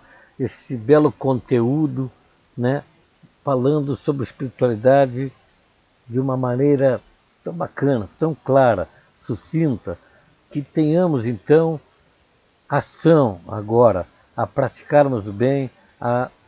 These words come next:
agirmos conforme nossas consciências. Gente, eu agradeço a paciência, agradeço a audiência e convido vocês para no próximo programa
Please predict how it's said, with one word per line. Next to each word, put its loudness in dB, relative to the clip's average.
agirmos -2
conforme 0
nossas -6
consciências. -4
Gente, 0
eu 2
agradeço -2
a -6
paciência, -4
agradeço -2
a 2
audiência 0
e -8
convido -4
vocês -2
para 0
no 0
próximo 0
programa 0